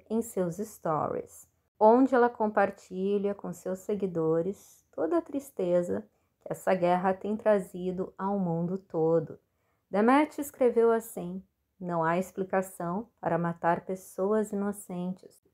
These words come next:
Não pode haver uma razão. Infelizmente, todos os tipos de guerra são muito dolorosos.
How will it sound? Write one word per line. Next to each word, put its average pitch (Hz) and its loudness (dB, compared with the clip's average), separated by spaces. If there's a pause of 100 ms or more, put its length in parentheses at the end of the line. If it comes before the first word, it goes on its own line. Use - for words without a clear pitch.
(120)
Não 247 4
pode 294 2
haver 214 2
uma 208 2
razão. 202 -4 (520)
Infelizmente, 190 0
todos 220 -2
os 214 -6
tipos 208 -6
de 180 -8
guerra 170 2 (380)
são 262 0
muito 196 2
dolorosos. 190 2